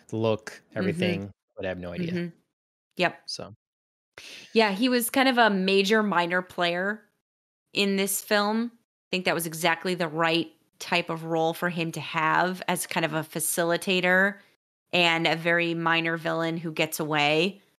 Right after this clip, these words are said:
Speaker 2: Um, so yeah, so I thought that the movie's treatment of him felt also just right.
Speaker 1: Yep. Um, Gordon, um,
Speaker 2: Mm-hmm.
Speaker 1: I, so I, I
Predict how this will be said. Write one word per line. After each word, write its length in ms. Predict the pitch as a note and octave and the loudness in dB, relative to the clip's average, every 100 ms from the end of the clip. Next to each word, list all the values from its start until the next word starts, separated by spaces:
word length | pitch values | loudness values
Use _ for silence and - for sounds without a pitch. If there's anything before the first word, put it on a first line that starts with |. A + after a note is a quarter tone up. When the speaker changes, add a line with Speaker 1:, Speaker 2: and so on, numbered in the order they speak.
| _ _ - | _ _ -2
Speaker 2:
Um, 520 | E3+ D#3 C#3+ D3+ D#3 - _ _ _ _ _ _ _ _ | 2 2 0 -4 -8 -14 _ _ _ _ _ _ _ _
so 160 | - F#3+ | -4 0
yeah, 220 | E3+ D3+ | 2 2
so 140 | C#3 E3+ | 2 -2
I 40 | |
thought 180 | D#3+ E3 | 0 -2
that 200 | D#3+ - | -4 -6
the 80 | E3+ | -6
movie's 360 | F3 F3+ F3+ F3 | -2 0 0 -2
treatment 360 | - F3+ C3+ | -4 -4 -4
of 80 | D#3 | -6
him 340 | - D#3+ D3+ D3+ | -4 -4 -2 -6
felt 360 | - D#3+ D3+ - | 0 0 0 -2
also 320 | D#3 D3+ D#3 | -2 -2 -4
just 360 | D3 D3 D3 - | -4 -4 -4 -6
right. 260 | C#3+ G1+ - _ _ _ _ _ _ _ _ _ _ _ _ - | -8 -8 -12 _ _ _ _ _ _ _ _ _ _ _ _ -18
Speaker 1:
Yep. 140 | F2+ - _ _ _ _ - - - - - - | -18 -20 _ _ _ _ -14 -12 -16 -18 -20 -4
Um, 460 | C3+ C3 B2+ B2 - _ _ _ _ _ _ - G3+ - B2+ | 2 2 2 -2 -6 _ _ _ _ _ _ -18 -18 -8 -2
Gordon, 580 | B2 D3 D#3+ F3+ G3+ G3+ _ - | 4 6 6 6 4 2 _ -4
um, 720 | C3+ B2 A#2+ A#2+ A#2+ A#2+ A#2+ D#3 | 0 2 4 4 2 0 -4 -4
Speaker 2:
Mm-hmm. 140 | F3+ | -6
Speaker 1:
I, 180 | F3+ - | -8 -4
so 380 | - C3 A#2+ - | -2 0 0 -2
I, 220 | D3 D3 D3+ _ _ _ A3 | 0 0 -2 _ _ _ -8
I 300 | A#2+ A#2 G#2+ | -4 -4 -6